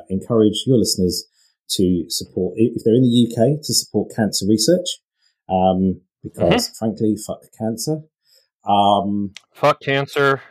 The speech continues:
Speaker 1: um, uh, if you
Speaker 2: Mm-hmm.
Speaker 1: are outside of the U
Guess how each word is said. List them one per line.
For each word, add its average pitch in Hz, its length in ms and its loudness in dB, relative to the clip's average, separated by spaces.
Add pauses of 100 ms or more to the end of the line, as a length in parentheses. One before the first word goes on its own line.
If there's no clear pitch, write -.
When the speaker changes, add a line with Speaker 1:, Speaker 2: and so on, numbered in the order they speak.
(280)
Speaker 1:
um, 107 640 0 (800)
uh, 104 260 -2
if 113 180 -2
you 117 380 2
Speaker 2:
Mm-hmm. 113 80 -4
Speaker 1:
are 104 300 4
outside 117 360 0
of 101 140 0
the 113 60 -2
U 104 240 2